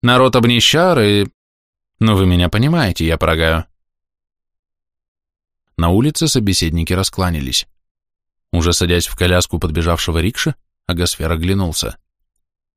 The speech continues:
Японский разведчик смотрел ему вслед с непроницаемым, как обычно, выражением лица, широко расставив ноги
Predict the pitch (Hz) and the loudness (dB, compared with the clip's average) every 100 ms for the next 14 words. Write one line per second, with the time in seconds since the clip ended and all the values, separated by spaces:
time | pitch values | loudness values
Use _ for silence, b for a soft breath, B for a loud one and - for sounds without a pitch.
0 | _ _ _ _ _ _ - 85 87 117 | _ _ _ _ _ _ -4 -2 2 2
1 | - 113 107 104 139 - 123 - 110 117 | 2 2 2 4 2 0 -2 0 0 2
2 | 117 110 110 107 - 117 113 113 107 104 | 2 4 2 0 0 0 0 0 0 2
3 | 107 - 117 113 107 98 92 92 98 101 | 0 0 0 2 0 0 -2 -2 -2 -2
4 | 92 92 87 90 92 92 98 98 - 67 | 0 0 0 0 0 0 -2 -4 -6 -8
5 | - _ _ _ _ _ _ - 104 95 | -10 _ _ _ _ _ _ -2 2 2
6 | 92 90 - 87 82 78 82 82 107 | 2 2 2 0 0 -2 -2 -2 -2